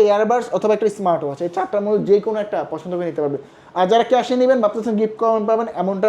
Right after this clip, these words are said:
না। চারটার মধ্যে যে কোনো একটা থাকতেছে আরও ষাটটা আইটেম গিফট আপনি আমার কাছ থেকে বুঝে নেবেন আপনার, ঠিক আছে? আর এই ফোনের, ভাই, সবগুলো কালার অ্যাভেলেবল, যেমন আপনার হাতে ব্ল্যাক, টাইটানিয়াম, গ্রিন, সবগুলো কালার অ্যাভেলেবল আমাদের কাছ থেকে আপনারা পেয়ে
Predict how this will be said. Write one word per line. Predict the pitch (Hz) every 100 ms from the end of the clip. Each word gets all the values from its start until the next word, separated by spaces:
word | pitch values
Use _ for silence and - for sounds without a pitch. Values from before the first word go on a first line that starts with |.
| 214
না। | 240 - - -
চারটার | 214 240
মধ্যে | 240 233
যে | 233
কোনো | 233 226 247
একটা | 247 226
থাকতেছে | 214 214 226 208
আরও | 220 226 - _ -
ষাটটা | - 180 170 208
আইটেম | 185 190 175
গিফট | 180 175 -
আপনি | 151 175
আমার | 170 165
কাছ | 170
থেকে | 170 151
বুঝে | 143 143
নেবেন | 139 131
আপনার, | 139 330
ঠিক | 403
আছে? | 190 - - - 180
আর | 190 - 254
এই | 262
ফোনের, | 262 254 240
ভাই, | 202 226
সবগুলো | 214 226 240
কালার | 233 220 214
অ্যাভেলেবল, | 214 202 185 190
যেমন | 214 202
আপনার | 208 190
হাতে | 214 240 - - - - - _ - 147
ব্ল্যাক, | 175 180 175 - - - _ 190
টাইটানিয়াম, | 175 175 185 180 160 151
গ্রিন, | 196 175 147
সবগুলো | 208 196 175 233 240 214
কালার | 180 151 -
অ্যাভেলেবল | 175 185 202 196
আমাদের | 180 175
কাছ | 185 175
থেকে | 185 180
আপনারা | 185 214 - - -
পেয়ে | 208